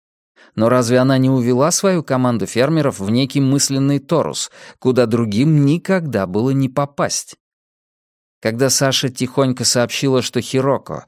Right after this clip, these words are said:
намеревается оплодотворить несколько своих яйцеклеток сперматозоидами всех мужчин на борту Ареса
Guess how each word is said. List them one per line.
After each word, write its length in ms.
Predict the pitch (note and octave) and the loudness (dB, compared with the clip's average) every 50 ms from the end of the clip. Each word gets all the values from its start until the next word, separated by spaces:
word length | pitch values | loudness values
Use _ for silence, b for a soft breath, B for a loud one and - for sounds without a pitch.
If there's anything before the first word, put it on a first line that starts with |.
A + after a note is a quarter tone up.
| b b b b b | b b b b b
намеревается 720 | B2 C3 C3+ C#3 C3+ C#3 C3+ D#3 D#3 D3 - - C3 A#2 | 0 2 2 2 2 2 2 2 2 2 0 0 -2 -2
оплодотворить 720 | - C3+ C3 B2+ B2 B2 B2 B2+ C3 C3+ C#3+ D3 B2+ - | 0 0 0 0 0 -4 0 0 2 2 2 0 -2 -2
несколько 460 | A2 B2+ C3+ - - A2+ G#2 - A2 | -2 -2 0 -2 -2 -4 -6 -4 -4
своих 340 | - - A#2 B2+ C3 - - | -2 0 0 0 0 -2 -2
яйцеклеток 840 | A#2 A#2+ C3 B2+ - - C#3 C3 - C3+ C3 B2 G#2+ - - D#2+ - | -2 0 0 0 0 -2 -2 -2 -2 -2 0 0 0 -2 -4 -8 -8
сперматозоидами 1040 | - - - A2 A2+ A#2 B2+ B2 C3 B2 A2+ A2+ B2 A#2+ A2 G2 G2 G2+ G2 G2 F2 | -8 -4 -2 -2 0 0 0 2 2 0 2 2 2 2 2 0 -2 -2 -4 -4 -4
всех 360 | - - - - D#3+ C3 - | -4 -4 -2 -2 -2 -2 -2
мужчин 420 | C3 B2+ A#2+ - - - C#3 A2+ | -2 -2 -2 -4 -4 -2 -2 -2
на 80 | F#2+ F2 | -2 0
борту 340 | F2 F#2 F2+ - - A2+ G#2+ | -2 -2 -2 -2 -2 -2 -2
Ареса 540 | F2+ C#2+ - G#2+ C#3 C#3 - - - - | 0 0 -2 -2 -4 -2 -4 -6 -8 -10